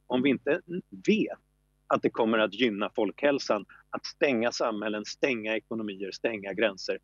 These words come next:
då ska vi vara oerhört försiktiga med att göra det. För om det är någonting vi vet, så är det att den typen av nedstängning kommer att kosta på något fruktansvärt i ekonomiska och i mänskliga termer. Eh, risken är mycket stor att den typen av restriktioner kommer att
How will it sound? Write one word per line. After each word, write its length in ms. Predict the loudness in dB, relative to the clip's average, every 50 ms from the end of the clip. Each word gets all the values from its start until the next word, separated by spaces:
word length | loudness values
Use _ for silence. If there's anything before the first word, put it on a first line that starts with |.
| -16 _ _ -6
då 60 | -6
ska 120 | -2 0
vi 60 | 2 2
vara 120 | 2 2 _
oerhört 500 | 0 2 2 2 4 4 4 2 2 0
försiktiga 520 | -2 -2 0 2 0 0 0 2 0 0 0
med 120 | 0 0
att 60 | 0
göra 180 | 2 2 0 0
det. 120 | -2 -4 -4
För 80 | -4 -4
om 100 | -2 0
det 100 | 0 0
är 40 |
någonting 480 | 0 2 2 2 2 2 -2 -6 -6 -6
vi 80 | -6 -8
vet, 200 | -8 -8 -12 -12 -14 -16 -16 -18 -10 0
så 120 | 4 6
är 60 | 6 6
det 60 | 6
att 140 | 2 2 0
den 220 | 0 2 2 0
typen 260 | 0 0 0 0 -4
av 100 | -4 -4
nedstängning 760 | -4 -4 -4 -6 -8 -6 -6 -4 -4 -4 -4 -4 -4 -4 -4
kommer 520 | -2 -4 -4 -2 -2 -2 -2 -2 -2 -4 -8 _ 0
att 220 | 2 2 2 2 0 -20 -10 _
kosta 560 | 0 0 0 0 -2 -8 _ 2 2 2 2 _ _ _ _ _ _ 2
på 180 | 2 4 4 4
något 340 | 2 2 0 0 -2 -4 0
fruktansvärt 840 | 2 2 2 2 0 -4 -2 0 0 0 0 2 2 2 2 0 -8
i 100 | -8 -8
ekonomiska 680 | -6 -4 -2 0 2 4 4 4 4 2 0 0 0
och 80 | 0 2
i 60 | 2
mänskliga 520 | 0 0 0 0 0 -4 -4 0 0 0 0
termer. 460 | 0 0 0 0 0 0 0 -2 -2
Eh, 880 | -4 -4 -10 -20 -20 -20 _ -18 -14 -10 -10 -10 -10 -10 -10 -4 0 4
risken 380 | 4 4 4 4 4 2 4 4
är 40 | 6
mycket 340 | 4 2 2 4 2 2
stor 380 | 2 4 2 2 4 4 4 2
att 140 | 2 2 2
den 220 | 0 -2 -2 -2
typen 380 | -4 -4 -4 -2 _ -2 -2 -2
av 220 | 0 -2 -2 -2
restriktioner 600 | -2 -4 -2 -2 -4 -2 0 0 0 0 0 0
kommer 220 | 0 0 0 0 0
att 140 | -2 -2